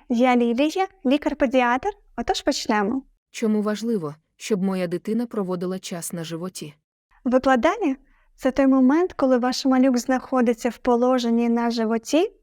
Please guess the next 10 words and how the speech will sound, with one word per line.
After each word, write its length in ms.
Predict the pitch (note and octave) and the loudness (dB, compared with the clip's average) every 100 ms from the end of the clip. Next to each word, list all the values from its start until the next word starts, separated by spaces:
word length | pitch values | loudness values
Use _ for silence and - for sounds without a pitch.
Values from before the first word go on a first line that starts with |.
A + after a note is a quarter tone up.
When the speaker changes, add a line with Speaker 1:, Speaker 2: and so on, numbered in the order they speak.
| _ _ | _ _
Speaker 1:
в 40 | |
період 420 | B3+ A#3+ C4+ D#4+ - | -4 0 0 0 -2
активності. 840 | B3 - - B3+ A3+ A3 - - - _ _ - | -6 -4 0 0 0 -6 -10 -12 -12 _ _ -6
Викладання 600 | A#3 B3 C4 A#3+ E4+ E4+ | -2 2 2 4 2 2
має 260 | D4+ D4 C#4+ | 2 2 4
важливе 580 | C#4 D4 C#4+ C#4+ B3+ A3+ | 2 0 2 2 2 0
значення 600 | A3+ A3+ A3 - A3 A3 | -2 -2 -4 -4 -2 0
для 160 | A#3 | 0
здорового 600 | A3+ B3 B3 A#3+ A3 A#3+ | 0 0 0 -2 -4 -4
моторного 760 | A3+ A#3 A3+ A#3 C#4+ D#4+ C4+ | -4 -4 -4 0 2 2 0